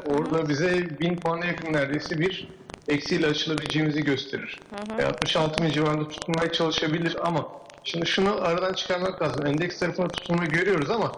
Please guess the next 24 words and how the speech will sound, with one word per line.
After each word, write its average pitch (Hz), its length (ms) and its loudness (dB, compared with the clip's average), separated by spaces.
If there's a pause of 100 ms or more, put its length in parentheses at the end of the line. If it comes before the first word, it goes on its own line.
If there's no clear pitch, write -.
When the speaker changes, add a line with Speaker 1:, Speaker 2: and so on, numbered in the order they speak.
(120)
Speaker 1:
yükseliş 156 380 0
göremiyoruz 127 440 0
yeteri 127 240 -2
kadar. - 380 -2 (140)
İğme 151 240 2
göremiyoruz 147 520 0
yukarıda 143 520 -4
yeteri 143 280 -2
kadar. 120 220 -6 (220)
Speaker 2:
Hacim 339 300 -4
nasıl 320 240 -2
peki? 262 180 -4
Speaker 1:
Ee, 269 40 -4
Speaker 2:
Yukarı 254 260 -2
çıkarken 262 500 -2
hacim 254 380 -4
nasıl? 285 300 -2 (720)
Speaker 1:
Hacimler 190 460 2
çok 196 180 -4
kuvvetli 185 720 0
gerçekleşmiyor. 160 960 0
Bankacılık 165 560 0
üzerinden 165 560 2
gelen 160 140 2